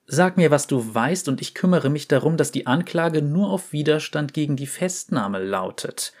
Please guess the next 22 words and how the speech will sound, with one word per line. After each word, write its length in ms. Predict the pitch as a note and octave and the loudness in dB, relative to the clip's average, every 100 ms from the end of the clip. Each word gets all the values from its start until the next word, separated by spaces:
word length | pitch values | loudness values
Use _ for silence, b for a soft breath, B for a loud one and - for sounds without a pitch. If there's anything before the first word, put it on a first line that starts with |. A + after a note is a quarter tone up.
| b b b b | b b b b
Ich 140 | - - | -4 4
verpasse 400 | F#3 F3+ G#3+ A3+ | 4 4 2 4
dir 120 | G#3+ | 4
auch 60 | G#3 | 4
ein 100 | F#3+ | 4
blaues 320 | G3 G3+ - | 4 4 4
Auge, 320 | C#3 A#2+ A#2+ | 4 4 4
damit 260 | C3 D#3 F3 | 2 2 0
es 200 | G3+ - | -4 0
glaubhaft 580 | G#3+ B2 - G2 - | 2 2 -4 -6 -4
aussieht.“ 680 | A2 G2 - - - - - _ _ _ _ _ _ _ _ - | -2 -2 -2 -4 -8 -12 -16 _ _ _ _ _ _ _ _ -2
Devaki 420 | A2 A2 A2 - | 0 4 2 4
ließ 220 | A#2 A2+ - | 2 2 0
die 100 | A2 | -4
Schultern 460 | - B2 A#2+ A2+ | 4 4 6 4
hängen 360 | A2 A#2+ B2 B2+ | 4 4 4 2
und 280 | A#2 A2 A#2 | -2 0 2
wusste, 340 | B2 - G#2 | 2 0 -4
dass 160 | F#2+ G#2+ | -2 -4
er 80 | |
verloren 640 | G2 G#2+ A2 G#2+ F#2+ G2+ F#2+ | -2 0 0 0 -4 -8 -10
hatte. 320 | - - | -8 -10